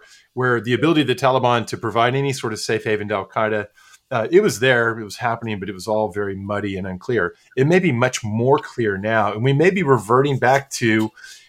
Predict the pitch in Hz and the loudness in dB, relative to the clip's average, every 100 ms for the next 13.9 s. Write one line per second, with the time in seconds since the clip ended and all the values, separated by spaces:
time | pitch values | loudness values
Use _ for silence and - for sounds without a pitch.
0 | _ - 131 143 - 123 113 135 185 196 | _ -6 0 0 0 -6 -2 2 4 4
1 | 123 117 117 - - _ _ _ _ - | 4 2 0 -6 -20 _ _ _ _ -20
2 | - 127 123 127 147 139 131 131 131 113 | -10 -4 -2 0 -2 -4 0 2 4 2
3 | 101 113 135 - 143 - 143 127 127 131 | 2 0 0 0 0 0 0 2 2 4
4 | 120 117 117 139 165 170 - - 170 185 | 2 2 0 -2 -4 -10 -8 -4 -4 -4
5 | - 165 147 156 151 156 180 - 131 123 | -6 -4 -2 -2 -2 -4 -8 -4 0 2
6 | 139 135 143 - _ _ _ _ _ - | 2 2 2 0 _ _ _ _ _ -12
7 | 113 - 127 123 110 120 127 120 101 120 | -8 -2 -2 -2 -2 0 2 2 -2 -6
8 | 101 - 117 107 - 113 95 104 95 110 | -10 -8 -6 -6 -6 -6 -6 -8 -4 -2
9 | 110 104 104 104 107 104 90 - 113 104 | -2 0 2 4 2 2 -4 -2 0 2
10 | 90 - 104 98 98 92 87 87 - - | 0 0 0 0 -2 -4 -6 -10 -16 -20
11 | - - - 117 - 107 127 - 107 95 | -20 -10 -4 -4 0 2 2 0 -6 -6
12 | 92 _ _ _ _ _ _ 131 117 92 | -10 _ _ _ _ _ _ -4 -4 -4
13 | 92 139 147 170 165 160 151 135 | -8 -4 0 4 4 2 -2 -6